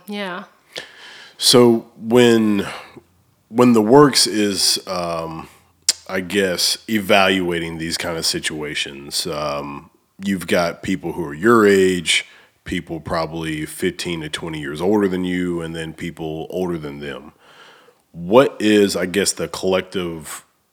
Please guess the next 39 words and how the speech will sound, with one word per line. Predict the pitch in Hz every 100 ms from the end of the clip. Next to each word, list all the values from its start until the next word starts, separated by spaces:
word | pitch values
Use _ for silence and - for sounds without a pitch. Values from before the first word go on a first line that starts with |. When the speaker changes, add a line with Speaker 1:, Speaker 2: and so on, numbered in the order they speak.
| -
Speaker 2:
the |
collective | - 120 104 95
mindset? | 87 90 90 85 - 67 69
You | 78
know, | 78
are | 78
you | 80
all | 80 90 95 92
in | 87
one | 92 92
accord, | 85 123 135 139 131
or | 101 90
does | 85
it | 87
seem | - 92 87
like, | 85 78 76
um, | 78 73 69 67 _ - - -
people | - 95 87
older | 87 98 104 95 95
have | 85 82
a |
different | 76 82 87 76
direction? | 85 127 135 - 117 113 110
Like, | 92 76 - -
how | - 104 101
do, | 95 - _ _
how | - 120
do | 113
you | 104 101
able | 82 104 92 90
to, | - 87 78 76 -
to | 92
come | - 92
together | 85 78 78
and | 73
be | 76
like, | 71 107
"All |
right | 82